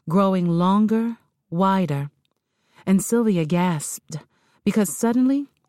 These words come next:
she could almost see the head. "Crowning?"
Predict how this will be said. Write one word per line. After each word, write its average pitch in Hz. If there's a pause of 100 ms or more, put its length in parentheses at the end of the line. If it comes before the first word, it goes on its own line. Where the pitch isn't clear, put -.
(120)
she -
could 208
almost 208
see 208
the 196
head. 185 (1000)
"Crowning?" 180